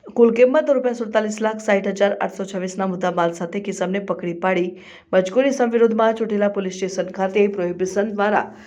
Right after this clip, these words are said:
ધારા મુજબનો ગુનો રજિસ્ટર કરેલ અને આગળની કાયદેસરની કાર્યવાહી હાથ ધરેલ. પકડવાના બાકી આરોપીમાં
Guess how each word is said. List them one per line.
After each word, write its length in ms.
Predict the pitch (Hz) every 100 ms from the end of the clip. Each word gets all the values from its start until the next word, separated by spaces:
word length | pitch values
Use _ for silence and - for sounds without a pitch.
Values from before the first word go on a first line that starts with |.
| - - 202
ધારા 280 | 202 262
મુજબનો 440 | 277 254 233 233 247
ગુનો 300 | 208 196 196
રજિસ્ટર 440 | 175 220 226 262
કરેલ 320 | 262 254 269 -
અને 140 | 190
આગળની 380 | 175 170 180 180
કાયદેસરની 500 | 175 160 165 185 226
કાર્યવાહી 380 | 220 202 202 233
હાથ 200 | 233 -
ધરેલ. 340 | - - - - - _ _ _ _ _ _ _ _ _ _ _ _ _ _ _ - _
પકડવાના 480 | 220 220 302 311 269
બાકી 380 | 254 226 214 -
આરોપીમાં 800 | - 208 202 196 233 202 214